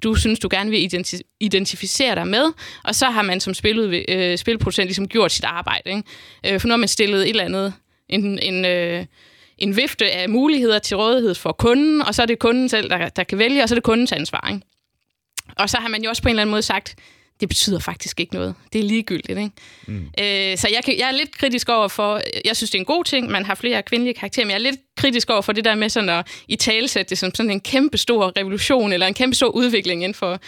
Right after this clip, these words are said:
Speaker 1: computerspilskulturen. Det synes jeg ikke, det er. Altså, jeg synes, det er, det er, øh, et symptom på, at man, øh, man siger, Nå ja, men så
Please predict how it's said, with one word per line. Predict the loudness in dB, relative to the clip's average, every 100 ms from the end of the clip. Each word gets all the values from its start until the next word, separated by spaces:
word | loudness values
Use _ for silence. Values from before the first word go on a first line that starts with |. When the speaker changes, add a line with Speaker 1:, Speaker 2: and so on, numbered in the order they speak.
| -20 -10 -4 -2
Speaker 1:
computerspilskulturen. | 0 -2 -4 -6 -6 -6 -6 -6 -2
Det | 0 0
synes | 0 -2
jeg | -4
ikke, | -6
det | -10
er. | -10 _ _
Altså, | -6 -4
jeg | -2
synes, | -2
det | 0 0
er, | 2 0 0 -2 -8 -14 -20 -20 -20 _
det | 2 2
er, | 2 0 0 0 -2 -4 -6 -8
øh, | -12 _ _ _ -8
et | -4
symptom | 0 4 4
på, | 6 4 4
at | 2
man, | 0 0 2
øh, | 0 0
man | 0 -2
siger, | 0 0 2 2 2 2
Nå | 2
ja, | 2 0
men | -2
så | 0 0 0